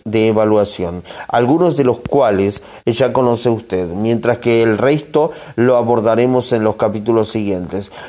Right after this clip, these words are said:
En las páginas siguientes encontrará una flecha apuntando hacia dos blancos idénticos. Este diagrama le demuestra cómo funciona nuestro sistema maestro de evaluación. Revisemos los cinco elementos,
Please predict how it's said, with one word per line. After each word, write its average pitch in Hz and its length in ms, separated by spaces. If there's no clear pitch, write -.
En 123 160
las 127 120
páginas 160 440
siguientes 117 520
encontrará 110 540
una 127 300
flecha 131 480
apuntando 110 580
hacia 107 320
dos 127 540
blancos 131 560
idénticos. 87 720
Este 156 280
diagrama 110 600
le 113 160
demuestra 131 560
cómo 156 260
funciona 139 580
nuestro 117 340
sistema 113 480
maestro 107 420
de 104 80
evaluación. 98 760
Revisemos 120 600
los 127 160
cinco 123 240
elementos, 107 640